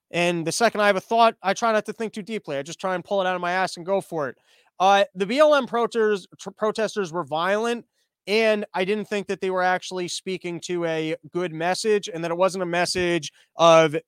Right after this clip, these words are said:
being anti-violence or police power for all people. It seemed to be more pushing an agenda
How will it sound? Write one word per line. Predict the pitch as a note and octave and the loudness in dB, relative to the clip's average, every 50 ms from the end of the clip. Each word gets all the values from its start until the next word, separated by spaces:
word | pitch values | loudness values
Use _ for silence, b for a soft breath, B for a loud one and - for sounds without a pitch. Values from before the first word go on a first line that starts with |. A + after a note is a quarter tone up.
| D3 | -4
being | - F3 E3+ F3 E3 - - | -2 0 2 2 0 -2 -2
anti-violence | F3+ F#3 F#3+ F#3 - - F3+ F3+ D#3 D3+ E3 F3 F3+ F3+ F3 F3 F3 E3+ D#3+ - - | 0 2 2 2 2 2 0 2 2 2 0 2 2 2 2 0 0 -2 -4 -6 -4
or | E3+ E3 E3 D#3+ D#3 | 0 2 2 2 0
police | - - - D#3 F3 F3+ E3+ - | -2 -8 -6 -4 -2 -2 -4 -4
power | - E3+ E3+ F3 E3+ D#3 | -2 0 2 2 2 2
for | - - E3 - | -2 -4 -6 -2
all | D#3 E3+ F3+ F#3 | 0 2 2 2
people. | - G#3 G#3 G3+ - G#3 G#3+ G#3+ G#3+ G#3+ G3+ b b b b b b | 0 -2 -4 -2 0 4 6 6 8 8 6 b b b b b b
It | F3 E3+ | -6 -2
seemed | - G#3+ G3+ F#3 - | -2 -2 -2 -2 -2
to | G3 | -4
be | F#3+ G3+ | -4 -2
more | F#3+ F#3 F#3 G3 F#3+ | 0 2 4 4 2
pushing | - - F#3 F#3 F3 - F#3+ F3 F3 F3+ | 2 0 -4 -4 -2 -2 -4 -4 -4 -2
an | E3+ E3+ | -2 -2
agenda | E3 D3+ C#3 E3 E3 E3 E3 E3 | -4 -2 -2 -2 -2 -2 0 2